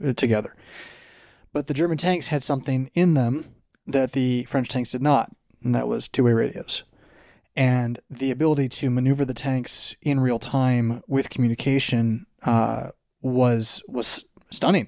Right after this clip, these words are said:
I mean, just ran over the French. They're the greatest land army in the world, just destroyed quickly. Um, and, and really, uh, you can make the case that, uh, on the Eastern Front as well,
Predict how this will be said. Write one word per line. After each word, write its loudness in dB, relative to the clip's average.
I -4
mean, -2
just -10
ran -2
over 2
the -12
French. -8
They're -4
the -4
greatest 2
land 0
army 2
in 2
the 2
world, 2
just -10
destroyed -2
quickly. -2
Um, -2
and, 0
and -2
really, 2
uh, 2
you -2
can -4
make 0
the -6
case 0
that, 0
uh, -2
on 0
the -2
Eastern -4
Front -4
as -8
well, 6